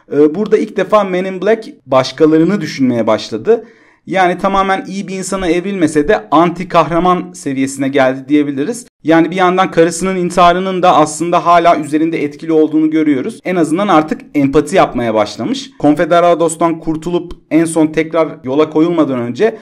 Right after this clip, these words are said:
Lawrence'ın kızı Ford'un ağzından "Tek bir iyilik seni iyi biri yapmaz." dedi ve sonrasında "İleriye bakıyorsan yanlış yöne bakıyorsun." dedi. Dolayısıyla Men in Black'in yani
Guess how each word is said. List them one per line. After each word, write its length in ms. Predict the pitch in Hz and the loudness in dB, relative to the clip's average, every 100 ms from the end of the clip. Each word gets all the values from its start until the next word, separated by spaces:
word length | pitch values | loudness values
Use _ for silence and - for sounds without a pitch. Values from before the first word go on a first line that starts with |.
| - | -2
Lawrence'ın 600 | 156 185 180 160 160 156 | 2 2 2 0 -2 -2
kızı 400 | 147 135 220 220 - | -6 0 2 0 -4
Ford'un 380 | - 139 151 202 | 0 2 2 2
ağzından 680 | 165 139 135 135 190 247 | 2 2 2 0 0 -2
"Tek 320 | - 190 196 190 | -2 -4 -4 -8
bir 80 | |
iyilik 480 | 175 170 180 214 - _ | -10 -10 -12 -12 -20 _
seni 260 | - 156 180 | -2 0 0
iyi 200 | 175 160 | -2 -6
biri 120 | 170 | -2
yapmaz." 500 | 175 165 185 180 143 | 0 2 2 0 0
dedi 320 | 123 190 226 147 | -2 0 -2 -2
ve 60 | |
sonrasında 880 | 156 175 175 170 170 151 147 233 - - | -2 0 0 0 0 0 2 0 -2 -10
"İleriye 480 | 135 151 151 202 | 2 4 4 2
bakıyorsan 520 | 185 165 165 147 - 214 | 2 0 -2 0 0 0
yanlış 480 | 165 151 180 196 | 2 2 2 0
yöne 220 | 156 151 127 | 2 2 2
bakıyorsun." 540 | 110 - 101 - 101 | -2 -4 -10 -4 -4
dedi. 320 | 98 180 247 - 127 | -4 -6 -8 -6 0
Dolayısıyla 580 | 156 196 220 226 220 | 2 2 0 0 0
Men 200 | 196 185 | 0 0
in 140 | 214 202 | -2 -2
Black'in 380 | 202 196 233 226 | -4 -4 -2 -2
yani 600 | 170 175 190 196 - | 0 0 0 -4 -8